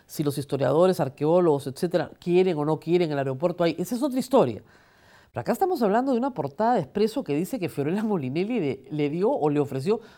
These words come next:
dos millones de soles al Contralor en una coima. Todo eso es inventado.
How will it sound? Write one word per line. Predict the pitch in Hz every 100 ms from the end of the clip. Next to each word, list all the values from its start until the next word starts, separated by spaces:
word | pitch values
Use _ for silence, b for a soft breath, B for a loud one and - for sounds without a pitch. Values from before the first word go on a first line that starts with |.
| B
dos | 165 214
millones | 220 220 247
de | 220 156
soles | - 214 240 240
al | 202 139 127 b b b
Contralor | 160 143 123 127 151 214
en | 185
una | 180 175 -
coima. | 220 233 -
Todo | 269
eso | 285
es | 320 285
inventado. | 269 156 117 117 - 302 233 120